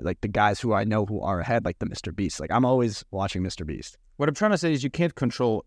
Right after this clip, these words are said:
Speaker 2: always consuming good content because when you log on twitter dot com, first thing you see, you see the For You tab. You don't see
Speaker 1: Yeah.
Speaker 2: your list tab. You know what I mean?
Speaker 1: Right.
Speaker 2: So you will default to scrolling just because we're creatures of habit.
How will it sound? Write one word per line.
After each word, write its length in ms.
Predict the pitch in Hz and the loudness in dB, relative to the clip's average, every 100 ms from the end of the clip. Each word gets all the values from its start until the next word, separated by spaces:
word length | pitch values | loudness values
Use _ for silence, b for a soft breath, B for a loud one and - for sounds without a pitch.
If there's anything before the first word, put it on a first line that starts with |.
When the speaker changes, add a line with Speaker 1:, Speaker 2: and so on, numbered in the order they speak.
| _ - | _ -4
Speaker 2:
always 380 | 113 104 95 | 0 0 0
consuming 360 | - 92 95 92 | -4 -2 0 0
good 180 | 92 - | 0 -4
content 340 | - 82 - | -6 -8 -4
because 240 | 95 95 107 | -4 -2 0
when 140 | 98 | 0
you 100 | 92 | 2
log 200 | 95 135 | 2 2
on 80 | 147 | 2
twitter 240 | - 147 | 0 0
dot 180 | 131 117 | 2 0
com, 180 | - 92 | -2 -4
first 240 | - 117 | -2 -2
thing 120 | - 127 | 0 0
you 60 | |
see, 160 | - 113 | 0 -2
you 120 | 107 | -2
see 100 | 104 | -2
the 80 | 101 | -4
For 240 | - 101 98 | -2 0 2
You 120 | 85 | 0
tab. 240 | - 80 95 | -4 -6 0
You 120 | 107 | 2
don't 100 | 95 | 2
see 120 | 113 110 | 0 0
Speaker 1:
Yeah. 140 | 104 | 2
Speaker 2:
your 200 | 104 104 | 2 2
list 360 | 90 87 - - | 2 -2 -4 -8
tab. 240 | - - - | -8 -8 -6
You 120 | 98 | -2
know 200 | 92 98 | 0 0
what 160 | 117 98 | 0 0
I 40 | |
mean? 140 | 98 92 | 0 0
Speaker 1:
Right. 200 | 76 - _ _ | -4 -8 _ _
Speaker 2:
So 240 | - 113 - _ _ | 0 0 0 _ _
you 180 | 131 139 | 2 4
will 140 | 156 | 4
default 380 | 131 127 127 123 | 2 2 2 2
to 80 | 123 | 0
scrolling 600 | - - 117 107 95 95 | -4 2 4 4 2 0
just 180 | 110 95 | 0 -2
because 220 | 104 98 | -2 -2
we're 80 | 101 | -2
creatures 400 | - 98 - 87 | -4 -6 -2 -4
of 100 | 82 | -4
habit. 540 | 82 82 82 - - | -2 -2 -2 -6 -18